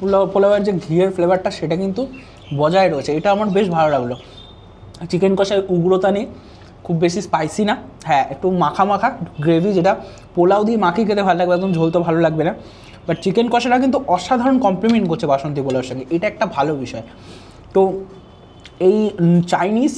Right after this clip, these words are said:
আর ইন্ডিয়ান এই যে দুটো কম্বো খেলাম একদম রেকমেন্ডেড। তবে হ্যাঁ, আমরা এগুলো তো খাবোই, এগুলো আমরা এখানে বসেই পাবো। এর সঙ্গে সঙ্গে বিরিয়ানিরও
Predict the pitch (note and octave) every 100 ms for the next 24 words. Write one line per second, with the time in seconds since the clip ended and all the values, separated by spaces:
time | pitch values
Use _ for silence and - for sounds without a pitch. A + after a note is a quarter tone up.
0 | - E3+ G3 G3+ G3 D3 - A3 A3 G#3
1 | A#3 A3 G3+ A3 G#3+ D#3 B2 - - -
2 | - - D3+ E3+ F3+ C4 A#3 F#3 F#3+ E3
3 | C#3 B2+ - - - - G3 A#3+ E3+ A#2+
4 | - - - - E3 G3 A3 A3 - -
5 | - F3+ F#3+ A3+ A3 F3+ G3 F#3 - -
6 | - E3+ G3+ G#3 G#3 F#3+ G3+ F#3+ F3+ A#3
7 | E3+ E3 A3 - - - - - F3+ G#3
8 | A3+ B3 G#3+ F#3+ G3+ A3+ A#3